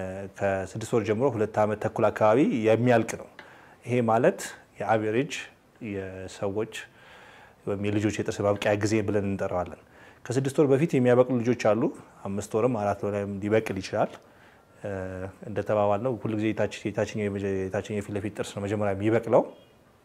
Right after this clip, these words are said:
ግን አንዳንድ ልጆች ላይ ግን ከላይም ይበቅላል። እ፣ ይሄ ደግሞ ም-፣ ምንም ችግር የሌለው ነው በሰዓቱ ሲሆን።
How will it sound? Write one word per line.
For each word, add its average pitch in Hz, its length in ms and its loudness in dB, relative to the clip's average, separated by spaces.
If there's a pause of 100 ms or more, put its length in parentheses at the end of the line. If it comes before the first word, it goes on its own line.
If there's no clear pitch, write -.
(100)
ግን 139 200 4
አንዳንድ 123 280 6
ልጆች 117 220 -2
ላይ 123 140 2
ግን 165 140 -2
ከላይም 117 360 4
ይበቅላል። 107 400 0 (1080)
እ፣ - 100 -10 (360)
ይሄ 95 180 -6
ደግሞ 113 280 -2 (240)
ም-፣ 98 320 -4 (380)
ምንም 113 260 -2
ችግር 110 280 -2
የሌለው 104 420 2 (600)
ነው 110 180 -4
በሰዓቱ 104 400 -2
ሲሆን። - 240 -12